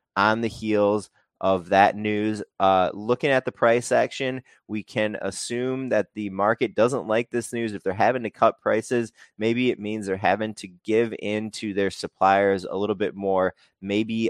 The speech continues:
a little less margin coming for Petrobras moving forward because of this news.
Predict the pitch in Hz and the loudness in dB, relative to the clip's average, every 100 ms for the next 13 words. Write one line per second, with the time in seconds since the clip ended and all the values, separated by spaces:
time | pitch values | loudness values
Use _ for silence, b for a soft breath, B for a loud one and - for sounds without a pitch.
0 | - 90 90 104 113 101 95 98 101 95 | -2 -4 -2 0 0 0 2 2 2 -4
1 | 87 95 101 98 85 87 90 _ _ _ | 0 2 0 -4 -6 -6 -12 _ _ _
2 | _ _ - 101 98 98 95 - _ - | _ _ -4 -4 -2 -4 -6 -10 _ -6
3 | 98 95 95 92 - 98 101 92 92 90 | 0 2 2 0 0 -2 0 2 2 2
4 | 92 92 90 - 98 92 85 90 - 90 | -4 -8 -10 -6 -2 0 -2 -8 -6 -4
5 | 87 85 80 78 - 82 76 71 - | -2 -4 -8 -10 -10 -12 -12 -14 -20